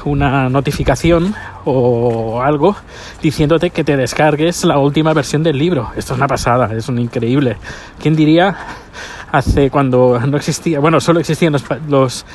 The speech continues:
eh, libros de papel, que en el futuro tendrás, eh, el libro actualizado? Si hay alguna modificación o algo,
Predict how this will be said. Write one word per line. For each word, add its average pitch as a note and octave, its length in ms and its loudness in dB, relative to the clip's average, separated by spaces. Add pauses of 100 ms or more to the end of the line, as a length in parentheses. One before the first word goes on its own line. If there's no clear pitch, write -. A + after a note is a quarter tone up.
(320)
eh, D3+ 140 2
libros E3 260 4
de E3+ 80 2
papel, D#3+ 380 2
que D#3 140 -2
en D3 80 0
el - 100 -2
futuro G3 560 4 (920)
tendrás, D#3 640 0
eh, C3+ 260 -2 (140)
el C3+ 100 -2
libro E3+ 240 2
actualizado? D#3 560 2
Si - 120 -6
hay D3+ 120 0
alguna D#3 260 -2
modificación D3 640 -2
o C#3+ 100 -2
algo, F3+ 260 -2